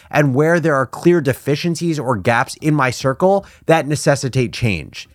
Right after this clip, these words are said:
That led me to a nine-step process that I went through, that I revisit annually, and that I highly encourage you to go through in order to feel confident that you're surrounding yourself with the right people in life. So let's go through it. Step one, grab two sheets of blank paper and a pen,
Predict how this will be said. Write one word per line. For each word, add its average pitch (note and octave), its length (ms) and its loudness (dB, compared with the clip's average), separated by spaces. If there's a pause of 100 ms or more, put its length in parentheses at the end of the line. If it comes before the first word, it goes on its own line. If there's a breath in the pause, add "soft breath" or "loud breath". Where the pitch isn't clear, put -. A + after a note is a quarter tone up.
That F#3+ 240 4
led G#3+ 180 2
me D#3+ 220 0
to C#3+ 180 -2
a C3 100 2
nine-step C3+ 680 0
process A2+ 460 0
that A#2+ 120 2
I G#2 80 2
went A2+ 300 -2
through, D#3+ 480 0
that C#3 100 0
I C3 80 2
revisit C#3 640 -2
annually, D3 640 0 (240 loud breath)
and E3 140 2
that D#3+ 80 2
I D3 100 2
highly E3 460 0
encourage C3+ 420 -2
you D3+ 140 4
to D3+ 80 0
go A2+ 200 0
through E3+ 320 2
in E3 200 -2
order E3+ 180 2
to E3+ 140 -6
feel D3 240 0
confident D#3+ 680 0
that D3 120 -2
you're C#3 140 -2
surrounding C3 520 0
yourself D#3+ 460 0
with C3 160 2
the B2+ 80 4
right A#2 300 0
people A2+ 340 0
in G2+ 140 0
life. - 400 -6 (100)
So - 140 -6
let's C3+ 180 2
go C#3+ 140 4
through G2+ 260 0
it. D2+ 120 -8 (320)
Step F3+ 320 2
one, C#3+ 380 0 (100)
grab A#2+ 320 0
two - 200 0
sheets D#3 320 -2
of G2 100 -2
blank A#2 300 2
paper D#3+ 520 0
and B2 160 -2
a G#2+ 140 0
pen, C#3 480 -2